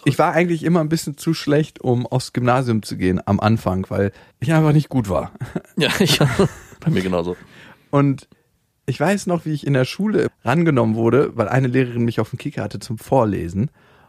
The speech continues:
Speaker 1: Und dann hatte mich die nächste auf den Kicker, weil sie einfach gemerkt hatte, dass ich nicht gut war im Vorlesen. Und die haben mich alle nacheinander rangenommen und ich
Speaker 2: Das
Speaker 1: weiß
Speaker 2: war einfach nur zur Übung.
Speaker 1: Ja, natürlich wollten sie mich vor der ganzen Klasse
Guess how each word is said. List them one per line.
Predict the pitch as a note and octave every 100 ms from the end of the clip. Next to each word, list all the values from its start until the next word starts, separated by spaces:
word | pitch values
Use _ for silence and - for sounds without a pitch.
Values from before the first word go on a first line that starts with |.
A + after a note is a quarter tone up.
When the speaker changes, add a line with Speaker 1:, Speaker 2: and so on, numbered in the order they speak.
| _
Speaker 1:
Und | A2 G#2 -
dann | A#2 A#2
hatte | A#2+ A#2+
mich | A#2+
die | A#2
nächste | A2 F3 C4+ G#2
auf | G#2
den | G2
Kicker, | G2+ G2+
weil | G2
sie | G2
einfach | G#2 G#2
gemerkt | - G#2+ B2+
hatte, | G#2 G#2+ G2+
dass | G2+ -
ich | A2
nicht | A2+ -
gut | - A#2+
war | A2 G#2+
im | G#2
Vorlesen. | - C#3+ G#2+ F#2+ G#2 C#3 - - -
Und | G2+
die | G2+
haben | A#2+
mich | A2
alle | C3 C#3
nacheinander | B2+ C3 A#2+ A2+ A2
rangenommen | B2 B2 G#2+ G2
und | A2 -
ich | - - - -
Speaker 2:
Das | A2+
Speaker 1:
weiß | C#3
Speaker 2:
war |
einfach | C#3 B2+
nur | B2
zur | -
Übung. | E3 C3+ F2 - - C3
Speaker 1:
Ja, | D3 B3+ F4 - -
natürlich | C#3+ C#3+ C4 E3+ A#2+
wollten | B2 A#2+
sie | B2+
mich | B2+
vor | C#3+
der | C3+
ganzen | B2+ C3 C3
Klasse | - B2+ B2+